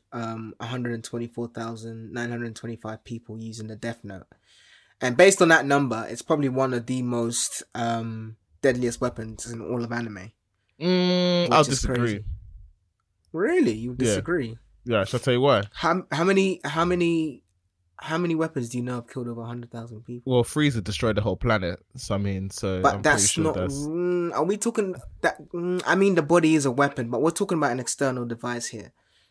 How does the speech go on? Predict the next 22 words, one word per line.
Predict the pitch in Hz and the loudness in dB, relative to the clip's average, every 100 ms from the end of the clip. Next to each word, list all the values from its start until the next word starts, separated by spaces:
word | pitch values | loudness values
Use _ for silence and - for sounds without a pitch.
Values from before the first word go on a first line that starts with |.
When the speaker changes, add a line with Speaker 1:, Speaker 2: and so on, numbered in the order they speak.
| _ _ _ | _ _ _
Speaker 1:
So | - - 123 120 117 120 - _ _ _ _ _ _ _ - 135 | -8 -6 -4 -4 -6 -10 -16 _ _ _ _ _ _ _ -10 2
Speaker 2:
Well, | 123 120 | 4 6
Speaker 1:
and | 135 | 6
Speaker 2:
I'm | 117 117 | 4 6
pretty | 170 131 | 6 6
sure | - 127 | 4 4
there | 120 | 6
have | 117 | 4
been | - 113 | 4 2
people | - 135 123 110 | 4 2 0 -2
that | 110 | -2
have | 110 98 | -2 -2
had, | 117 107 | 0 0
like, | 101 85 | 0 0
weapons | 120 117 - 107 98 - | 2 2 2 -4 -4 -4
that | 117 120 | -4 -4
could | 107 | -6
have | 92 107 | -4 -2
been, | 113 | 0
like, | 101 - | 0 8
planet | - 139 113 - | 8 8 -8 -12
busters. | 101 - - - - | -12 -12 -16 -18 -18